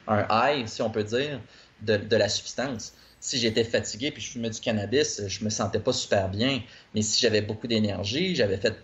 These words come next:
j'avais fait un petit peu d'entraînement la journée, euh, il fait beau dehors, je m'en vais dans, dans la forêt, puis je fume du cannabis, euh, j'ai, j'ai, j'avais une expérience extraordinaire, là, que j'aurais pas pu avoir parce que j'ai consommé de l'alcool dans le passé et j'en consomme plus depuis plusieurs années,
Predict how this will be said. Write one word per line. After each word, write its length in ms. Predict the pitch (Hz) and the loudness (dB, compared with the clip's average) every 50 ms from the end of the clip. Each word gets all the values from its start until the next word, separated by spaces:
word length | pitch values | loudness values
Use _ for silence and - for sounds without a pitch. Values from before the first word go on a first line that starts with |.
| - - | -4 2
j'avais 220 | 110 104 98 101 | 2 4 4 4
fait 160 | - 123 117 113 | 2 0 0 0
un 80 | 101 | -2
petit 120 | 104 - - | -4 -4 -4
peu 120 | - 110 | -4 -2
d'entraînement 480 | 104 98 95 - - 101 92 101 117 117 | -2 -2 -2 -2 -2 -2 0 2 2 2
la 100 | 104 101 | 2 2
journée, 600 | 101 104 101 98 92 113 147 165 170 170 170 170 - - - - - - 104 | 2 2 0 0 0 0 0 0 0 0 -2 -4 -8 -16 -20 -20 -8 -2 0
euh, 240 | 104 101 101 98 | 2 2 2 2
il 80 | 98 104 | 0 0
fait 180 | - - 98 95 | 0 0 0 2
beau 140 | 101 107 | 2 0
dehors, 460 | 107 107 101 98 104 139 160 160 156 120 | 2 4 4 6 6 6 4 4 2 0
je 60 | 113 | -2
m'en 160 | 107 92 95 | -4 -2 0
vais 100 | 104 110 | 0 0
dans, 180 | 107 104 101 107 | 0 0 -2 -2
dans 240 | 107 - 107 104 | -2 0 0 0
la 100 | 101 95 | 0 -2
forêt, 500 | - - 113 98 92 110 135 165 175 175 - - - _ _ - | -2 2 2 2 4 4 2 2 0 -2 -8 -14 -20 _ _ -10
puis 120 | 107 98 | -8 -6
je 100 | - - | -6 -4
fume 160 | - 123 113 | -4 -2 -2
du 80 | 107 - | -2 0
cannabis, 680 | - 120 104 101 98 113 143 151 151 - - - - 104 | 0 0 0 2 2 4 4 2 2 0 -8 -10 -10 -10
euh, 280 | 104 98 98 95 92 92 | -10 -8 -8 -6 -6 -6
j'ai, 240 | 95 95 101 92 92 | -6 -4 -4 -4 -4
j'ai, 160 | 95 104 95 | -2 -2 0
j'avais 220 | 104 101 98 110 | 2 2 4 4
une 60 | 107 | 2
expérience 520 | 104 95 - - 104 98 101 113 123 120 - | 2 2 0 0 0 2 2 2 0 0 -2
extraordinaire, 800 | 98 - - - 107 101 95 92 92 95 98 131 175 151 110 98 95 | -4 -6 -4 2 4 4 4 4 2 -2 -2 -2 0 -2 -2 -4 -6
là, 120 | 101 107 - - - - _ _ - | -8 -8 -10 -14 -20 -20 _ _ -2
que 120 | - 110 | 2 2
j'aurais 300 | 101 113 107 101 104 104 | 4 4 4 4 4 2
pas 120 | - 131 127 | 4 2 0
pu 360 | 127 - - 151 156 147 - | 0 -2 -10 -8 -4 -4 -4
avoir 540 | - 98 98 95 110 131 151 160 135 - - | -2 -2 0 4 4 6 6 6 4 2 0
parce 160 | - - - | -2 -4 -2
que 100 | - 107 | -2 -4
j'ai 160 | 104 123 123 | -4 -4 -2
consommé 360 | 123 - 98 - - 104 107 110 | -2 -4 -4 -2 -2 0 0 2
de 40 | 104 | 2
l'alcool 320 | 98 92 98 - 127 127 | 2 2 2 2 2 2
dans 100 | 113 98 | 2 0
le 60 | 101 | -2
passé 360 | 92 101 92 90 95 - 139 131 | 2 2 2 2 2 0 -2 -2
et 60 | 107 | 0
j'en 140 | 104 98 92 | 0 -2 -2
consomme 360 | 101 110 104 101 117 98 92 | 0 -2 -2 0 0 -2 -2
plus 100 | - 120 | -2 0
depuis 240 | 110 101 - - - | 0 0 0 -2 -10
plusieurs 400 | - 110 104 110 107 107 107 101 | -6 -2 2 4 4 4 4 4
années, 320 | 95 95 104 139 165 170 | 2 2 0 -2 -2 -4